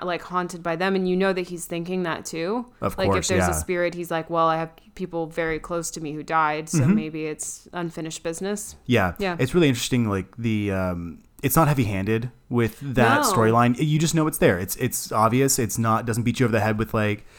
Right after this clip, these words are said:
Speaker 2: there's lots of movies this day, these days that would, like, beat you over the head with, like, remember that his daughter died. And, like, they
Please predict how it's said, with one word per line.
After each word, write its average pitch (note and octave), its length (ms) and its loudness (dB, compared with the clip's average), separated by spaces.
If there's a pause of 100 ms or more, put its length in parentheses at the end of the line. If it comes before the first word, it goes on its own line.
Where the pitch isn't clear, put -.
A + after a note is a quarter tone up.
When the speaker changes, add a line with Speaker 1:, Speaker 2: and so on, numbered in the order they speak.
(300)
Speaker 2:
there's C#3+ 180 0
lots D3+ 280 4
of D3 40 4
movies B2 200 4
this G#2 180 0
day, G2+ 160 0
these G#2 240 -2
days F#2+ 200 -2
that F#2+ 100 -2
would, F2 180 -4 (140)
like, F#2 420 -4
beat A#2 300 0
you G#2 120 2
over F2+ 140 -2
the E2+ 120 -4
head E2+ 420 -6 (400)
with, F#2 640 -4 (200)
like, E2 320 -4 (200)
remember A2+ 360 4
that A#2+ 140 4
his F#2+ 160 -4
daughter F#2+ 320 0
died. D3 380 4
And, D3+ 120 -2
like, D3+ 160 0
they F3 80 4